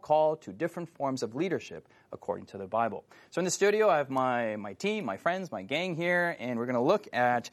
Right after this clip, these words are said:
<laughs> Nehemiah chapter one, and we're gonna into stories about our former, you know, gang, uh, Lightfoot and, and, uh, <laughs> whatever.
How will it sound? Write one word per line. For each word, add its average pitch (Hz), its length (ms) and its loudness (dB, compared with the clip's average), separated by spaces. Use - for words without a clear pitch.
<laughs> - 100 -16
Nehemiah 147 540 4
chapter 117 320 -2
one, 185 500 2
and 113 200 -6
we're 113 80 -4
gonna 123 100 0
into 117 160 -6
stories 160 640 2
about 113 680 2
our 104 220 -2
former, 117 580 -4
you 120 80 -8
know, 101 340 -8
gang, 156 600 -2
uh, 139 540 2
Lightfoot 139 600 4
and, 113 200 0
and, 113 300 -2
uh, 110 440 0
<laughs> - 20 -6
whatever. 147 420 2